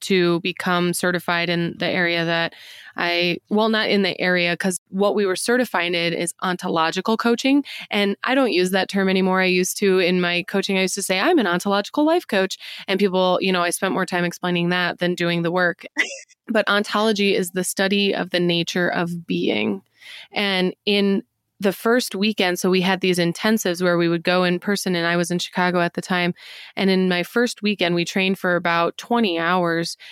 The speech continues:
And at the end of the weekend, they said, "You are officially more trained than," like you said, "five thousand people, than ninety percent of the people out there calling themselves coaches."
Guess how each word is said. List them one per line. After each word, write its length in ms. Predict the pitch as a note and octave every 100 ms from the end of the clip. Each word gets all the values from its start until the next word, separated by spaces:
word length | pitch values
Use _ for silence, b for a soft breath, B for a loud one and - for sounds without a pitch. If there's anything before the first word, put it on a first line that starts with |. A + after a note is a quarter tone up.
| B
And 420 | - F#3+ F#3 F3+ - _ _
at 200 | G3 G3
the 100 | F#3+
end 140 | F#3+ G3
of 80 |
the 100 | F3
weekend, 320 | F3 F#3 F3+ E3+
they 80 |
said, 240 | E3+ F3+ E3+
"You 100 | A3
are 180 | A#3 F#3
officially 580 | E3+ F#3+ F3 - F3
more 500 | E3+ F3 F3 F3 F#3
trained 720 | G3 - F#3+ F3+ E3+ D#3+ D#3 - B B B
than," 580 | F#3+ F#3 F3+ F3 F3 E3+ E3+ -
like 180 | E3+
you 140 | F3+ F3
said, 360 | - E3 D#3+ E3+ b b b
"five 320 | - F3+ F3
thousand 320 | E3 E3+ E3+ E3
people, 340 | G3 F#3 F3+
than 220 | F#3 F3
ninety 300 | F3+ F#3 F#3+
percent 360 | F#3 F#3 - E3+
of 80 | E3
the 60 |
people 260 | E3+ F3+ E3+
out 200 | E3+ E3+
there 120 | E3
calling 340 | - F3 E3
themselves 360 | D#3+ D#3+ - -
coaches." 600 | - F3+ E3 - - -